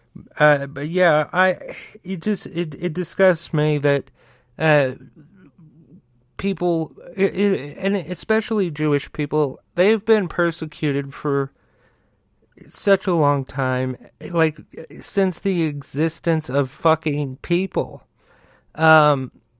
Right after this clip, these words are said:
and it's, it's so fucking stupid to me. Why do people hate Jewish people? Seriously. Look, uh,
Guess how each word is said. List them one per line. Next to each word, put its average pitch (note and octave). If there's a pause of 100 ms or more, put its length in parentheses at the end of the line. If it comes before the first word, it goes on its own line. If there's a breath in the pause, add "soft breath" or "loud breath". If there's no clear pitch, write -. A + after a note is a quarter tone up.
(560)
and F3
it's, E3
it's -
so F#3
fucking F#3
stupid E3+
to F3
me. D#3
Why E3
do A#3+
people F#3
hate F3
Jewish F3
people? C3+ (640)
Seriously. G#3+ (1080)
Look, G3
uh, F3